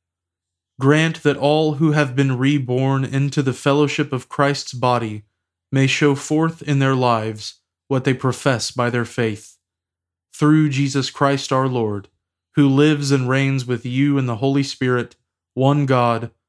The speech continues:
forever and ever. Amen. Lighten our darkness, we beseech you, O Lord, and by your great mercy defend us from all perils and dangers of this night.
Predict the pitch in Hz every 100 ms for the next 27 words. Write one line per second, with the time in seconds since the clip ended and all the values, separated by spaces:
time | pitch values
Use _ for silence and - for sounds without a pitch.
0 | _ - 135 139 135 139 135 127 113 113
1 | 113 - _ _ _ _ - 127 123 135
2 | 131 113 110 107 _ _ _ _ _ _
3 | _ _ _ _ _ _ _ _ _ _
4 | 127 131 139 135 131 120 120 123 123 -
5 | 117 107 - - - 131 120 113 - 131
6 | - - 123 117 117 117 117 107 98 98
7 | _ _ _ _ _ _ _ - 123 120
8 | 127 120 120 113 135 139 127 127 123 -
9 | 110 107 107 113 - 139 135 131 131 -
10 | 123 117 123 139 135 - 135 131 131 131
11 | 123 - 127 120 127 131 120 123 120 120
12 | 110 113 - 110 104 -